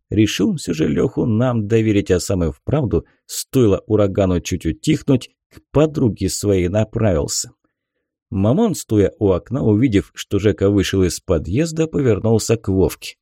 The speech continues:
«Ты что, решил подписаться на это дело?» «Ещё не решил окончательно»,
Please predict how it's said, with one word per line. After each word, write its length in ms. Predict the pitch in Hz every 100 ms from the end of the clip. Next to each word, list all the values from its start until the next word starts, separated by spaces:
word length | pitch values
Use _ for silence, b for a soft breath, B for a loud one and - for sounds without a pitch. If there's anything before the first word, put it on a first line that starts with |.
| _ _ _ _ _ _
«Ты 160 | - 87
что, 480 | - - 101 69 -
решил 480 | - 82 92 - 127
подписаться 920 | - - 98 - 95 - 98 82 -
на 220 | 71 110 104
это 200 | - 92
дело?» 440 | 71 113 98 - _ _ _ _ _ _ _
«Ещё 480 | - 95 143 - 208
не 180 | 208 196
решил 340 | 175 117 131
окончательно», 960 | 123 120 113 101 - 120 113 107 107